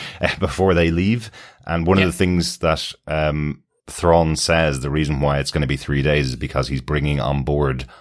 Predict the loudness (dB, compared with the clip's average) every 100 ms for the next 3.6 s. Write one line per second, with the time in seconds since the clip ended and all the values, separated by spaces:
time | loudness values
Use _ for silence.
0 | _ -4 0 2 0 0 -4 -4 -14 _
1 | -4 -4 -4 -2 2 2 2 0 -2 -6
2 | -2 0 0 -4 -10 _ -8 -8 -6 -4
3 | -2 -2 0 0 0 -4